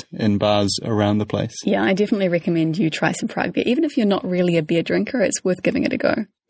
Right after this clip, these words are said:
Speaker 2: Now, we were just talking about neighbouring countries like Austria and Germany, and one of the questions we often get asked is, "Is Prague expensive to visit?" Well, compared with Austria and Germany, it's very economical.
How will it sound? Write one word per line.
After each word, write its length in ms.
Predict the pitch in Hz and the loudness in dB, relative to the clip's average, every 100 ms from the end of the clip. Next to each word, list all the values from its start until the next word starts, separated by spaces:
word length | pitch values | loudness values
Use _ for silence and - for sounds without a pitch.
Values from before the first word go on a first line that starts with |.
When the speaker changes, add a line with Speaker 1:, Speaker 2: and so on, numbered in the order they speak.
| - - - - - _ | -20 -20 -20 -20 -20 _
Speaker 2:
Now, 140 | 220 | 0
we 60 | 220 | 2
were 80 | 226 | 2
just 260 | 285 302 - | 0 -2 -2
talking 420 | 226 220 196 175 | -2 0 2 2
about 320 | 160 165 160 | 2 2 2
neighbouring 360 | 175 165 170 165 | 2 2 0 0
countries 380 | 165 202 165 | 0 0 0
like 180 | - 165 | 0 0
Austria 360 | - 165 - 170 | 0 -2 0 2
and 100 | 165 | 2
Germany, 440 | - 175 175 - | 2 0 2 0
and 160 | - 262 | 0 -2
one 160 | 320 285 | 0 0
of 60 | |
the 60 | 285 | 0
questions 420 | - 214 - 185 | 0 -2 0 0
we 140 | 180 - | 0 -2
often 300 | 208 - 208 | -6 -2 0
get 160 | 190 | 2
asked 320 | - 180 175 - | 2 0 0 0
is, 180 | 185 - _ _ | -2 -4 _ _
"Is 140 | 240 254 - | -2 0 -2
Prague 320 | - 190 185 | -2 2 2
expensive 520 | - - - 165 170 - | 0 0 0 0 0 -2
to 100 | 170 | 0
visit?" 320 | 165 - - _ - _ _ | 0 -2 -6 _ -20 _ _
Well, 200 | - 208 | 0 0
compared 580 | - 190 185 - 226 240 | 0 -2 -2 -4 0 2
with 160 | 208 - | 0 0
Austria 320 | 190 - - | -2 -2 0
and 100 | 190 | 0
Germany, 400 | 165 170 170 170 - | 0 2 2 2 0
it's 240 | - - - | -4 -6 -2
very 240 | 165 156 | 2 2
economical. 580 | - - - - - - | 0 0 -2 -2 -2 -4